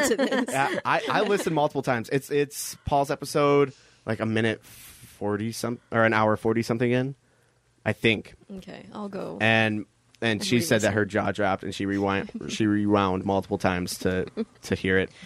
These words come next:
Speaker 2: again. And, uh, I don't think it happened, but
Speaker 1: <laughs>
Speaker 2: yeah. So that, that's just wanna get that out in the world.
Speaker 1: So you
Speaker 2: That
Speaker 1: guys
Speaker 2: I
Speaker 1: slip into
Speaker 2: personally
Speaker 1: random
Speaker 2: don't think
Speaker 1: accents.
Speaker 2: I don't. She does. I don't. I've
Speaker 1: I've
Speaker 2: never slipped into
Speaker 1: never
Speaker 2: an accent.
Speaker 1: heard this, witnessed it.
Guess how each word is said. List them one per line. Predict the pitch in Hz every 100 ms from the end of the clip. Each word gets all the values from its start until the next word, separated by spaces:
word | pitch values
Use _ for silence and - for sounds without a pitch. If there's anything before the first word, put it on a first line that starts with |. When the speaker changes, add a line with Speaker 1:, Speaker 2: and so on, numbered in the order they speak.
| -
Speaker 2:
again. | 98 98 95 - - - - - -
And, | 104 101 98
uh, | 104 98 101 -
I | 127
don't | 123
think | 113 117
it |
happened, | 127 131 160 175 - _ - -
but | 127 113 110 - - - - -
Speaker 1:
<laughs> | _ - - -
Speaker 2:
yeah. | 113 113 92 -
So | 113
that, | 107 110 -
that's | 107 107
just | 104 101 - -
wanna | 104 101
get | 101
that | 98 95
out | 90
in | 98
the |
world. | 92 90 82 107 269 - - -
Speaker 1:
So | 370
you | 190
Speaker 2:
That | - -
Speaker 1:
guys |
Speaker 2:
I | 113
Speaker 1:
slip | 139 180
into |
Speaker 2:
personally | 143 139 131 120
Speaker 1:
random | 113
Speaker 2:
don't | -
think | 113
Speaker 1:
accents. | - 92 -
Speaker 2:
I | 135 147
don't. | 127 110 78 _ _ _ _ _ _ _ _ _
She | - 127
does. | 95 73 - _ _ _ _ _ _ _ _ _ _ _ _
I | 117
don't. | 131
I've | 120
Speaker 1:
I've | 220
Speaker 2:
never | 127 123
slipped | 202 208
into | 220
Speaker 1:
never | 196
Speaker 2:
an | 190
accent. | 190 -
Speaker 1:
heard | 185 202
this, | - 160 -
witnessed | 170 160 160 156 -
it. | 156 147